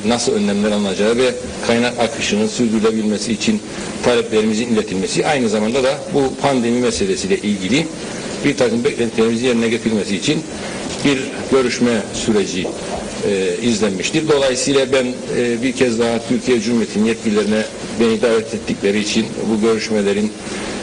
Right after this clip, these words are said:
gerçekleştiği için ve bugün saat, e, öğ-, öğlen saatlerinde, e, bildiğiniz gibi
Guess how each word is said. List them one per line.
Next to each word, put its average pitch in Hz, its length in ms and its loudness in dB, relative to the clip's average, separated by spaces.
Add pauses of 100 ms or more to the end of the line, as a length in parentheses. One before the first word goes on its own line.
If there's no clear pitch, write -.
gerçekleştiği 107 720 2
için 113 300 0 (240)
ve 123 220 4 (420)
bugün 135 340 2
saat, 131 400 2 (420)
e, 123 40 2
öğ-, 117 640 2
öğlen 117 220 2
saatlerinde, 95 680 2 (680)
e, 110 180 2
bildiğiniz 117 340 2
gibi 117 200 2